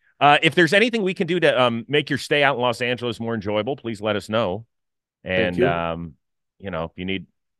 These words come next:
Speaker 1: you already have done the whole house hunting thing, right? A little bit.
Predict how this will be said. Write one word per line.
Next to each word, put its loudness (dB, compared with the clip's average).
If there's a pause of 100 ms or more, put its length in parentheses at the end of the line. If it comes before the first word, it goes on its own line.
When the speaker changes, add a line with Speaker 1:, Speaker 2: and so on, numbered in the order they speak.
(240)
Speaker 1:
you -2
already 2
have -4
done 0
the -2
whole -4 (100)
house -8 (360)
hunting -10
thing, -12
right? -10
A -10
little -10
bit. -12